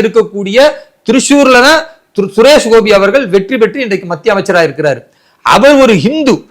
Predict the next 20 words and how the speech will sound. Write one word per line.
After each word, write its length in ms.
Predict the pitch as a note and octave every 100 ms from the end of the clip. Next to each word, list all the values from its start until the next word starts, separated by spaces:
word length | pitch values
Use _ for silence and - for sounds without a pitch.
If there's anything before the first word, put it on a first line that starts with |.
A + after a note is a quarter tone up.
| _ _
மத்திய 260 | A3 G3+ C#4+
அமைச்சர் 280 | A#3 A#3 A#3+
ஆயிட்டார். 340 | A3+ A3 F#3+ D3 E3
ஆனா 180 | C4+ G#3 G3+
பாரதிய 360 | F#3 C4 C#4+ C#4 A3
ஜனதா 180 | A#3+ C#4
கட்சி 180 | C4 A3 G#3+
ஒரு 60 | G3
பரிசு 240 | G#3+ A3 A#3
தருது. 240 | G3 D#3+ E3 F#3+ - _ -
கிறிஸ்தவர்கள் 600 | A#3+ A3 D4+ D4 C#4 C#4 F#3
பெரும்பான்மையான 760 | A3 C4+ C4+ C4 B3+ A3+ G#3+ G#3+ F#3
இடத்துல 300 | F3+ - E3 A3 - - F#3+
ஒரு 100 | G3 G3
ஹிந்துவை 340 | C#4 C#4+ C#4 G#3+
வெற்றி 220 | G#3 C4
பெற்றதுனால 480 | A3+ - F3 D#3 D#3+ G#3 B3 - _ - B3
ஒரு 100 | B3 -
கிறிஸ்துவர் 540 | C#4 D#4 - E4 D4 G3+
பாஜகவுடைய 760 | A3+ C4+ C#4 C#4 B3+ A#3+ A3+